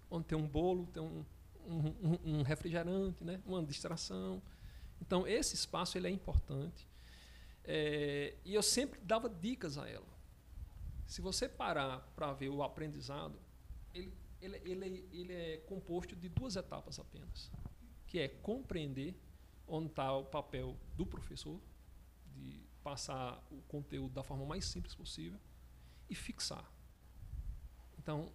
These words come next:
o segundo ponto, ele é o mais importante e mais difícil. Porque o fixar, o aluno ele vai tá sozinho, né?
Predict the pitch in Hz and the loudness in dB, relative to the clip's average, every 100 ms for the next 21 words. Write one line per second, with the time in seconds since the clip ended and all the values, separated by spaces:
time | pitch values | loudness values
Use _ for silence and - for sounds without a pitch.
0 | - - 170 156 302 - - 160 165 165 | -8 -6 0 2 2 2 4 6 6 2
1 | 214 226 - - - - - - 156 156 | -6 -10 -14 -18 -18 -18 -18 -10 -4 -2
2 | 151 180 208 202 202 - 156 160 180 147 | -2 -4 -4 -6 -8 -6 -2 -2 0 0
3 | 165 220 - - - - - - - - | 0 -2 -6 -8 -8 -8 -10 -2 -2 -2
4 | - - - - - 170 - - - - | -8 -6 10 12 12 10 6 6 4 4
5 | 180 185 170 175 185 180 185 175 180 180 | 6 6 4 4 4 6 4 4 2 2
6 | 170 - 208 151 135 123 - - - - | 0 0 -2 -2 -4 -6 -12 -16 -18 -18
7 | - - - - 143 | -16 -16 -14 -8 -8